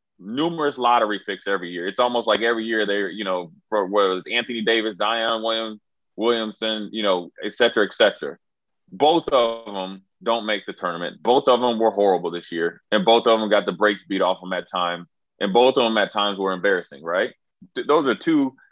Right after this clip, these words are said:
it's not even blue bloods. Those are just superior, generally, basketball programs. Then you throw in, say, like, a North Carolina, right?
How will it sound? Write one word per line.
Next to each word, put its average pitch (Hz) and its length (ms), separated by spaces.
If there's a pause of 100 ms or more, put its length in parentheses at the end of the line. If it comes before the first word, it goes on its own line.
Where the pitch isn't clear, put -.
(200)
it's 147 340
not 185 140
even 107 220
blue 131 200
bloods. 98 340
Those 131 220
are 117 140
just 107 480 (220)
superior, 123 800
generally, 104 460
basketball 90 580
programs. 85 460
Then 143 160
you 190 120
throw 147 280
in, 127 120
say, 123 160
like, 110 180
a 107 60
North 110 260
Carolina, 110 480
right? 92 300